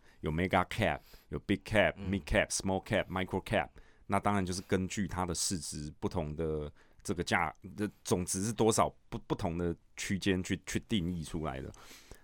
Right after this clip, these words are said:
Speaker 1: 那这里 Ian 所讲的就是说比较多人知道，就是说像，呃，已经有一定市值的公司，那就很多人知道它的存在嘛。那尤其是热门的公司，那很多人会去，呃，follow 它，会去关注它，会去分析它。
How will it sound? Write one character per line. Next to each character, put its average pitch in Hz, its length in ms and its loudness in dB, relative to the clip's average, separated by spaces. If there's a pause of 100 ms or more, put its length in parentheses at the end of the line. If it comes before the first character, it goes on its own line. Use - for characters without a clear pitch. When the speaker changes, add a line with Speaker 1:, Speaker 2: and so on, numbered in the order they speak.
(100)
Speaker 1:
那 139 120 4
这 170 140 4
里 98 260 2
Ian 117 160 6
所 98 160 0
讲 82 200 2
的 80 60 -4
就 90 60 0
是 92 40 -2
说 95 120 2
比 85 140 -8
较 92 140 4
多 92 160 2
人 82 80 0
知 80 100 -4
道， 85 140 4
就 87 100 0
是 87 60 2
说 90 180 -2
像， 92 220 2 (560)
呃， 92 220 4
已 110 120 0
经 151 320 4 (140)
有 104 160 4
一 117 100 -2
定 143 180 4
市 127 200 4
值 90 100 0
的 87 100 6
公 90 160 0
司， 92 360 -2
那 110 100 -2
就 107 100 2
很 87 140 -2
多 107 160 4
人 87 80 0
知 98 100 -2
道 98 120 4
它 92 100 0
的 87 60 0
存 78 200 -4
在 90 180 2
嘛。 60 140 -8 (360)
那 117 260 6 (340)
尤 123 160 8
其 131 140 4
是 147 120 0
热 147 140 10
门 92 140 4
的 90 60 0
公 98 140 2
司， 98 320 -2 (160)
那 107 140 2
很 85 180 -4
多 98 200 4
人 78 80 -4
会 92 120 0
去， 82 460 -2
呃， 82 160 -4
follow 95 340 4
它， 85 280 0
会 90 120 -2
去 85 60 -2
关 95 220 2
注 92 160 -2
它， 85 220 0
会 95 120 0
去 90 100 0
分 95 220 0
析 87 160 -4
它。 85 260 0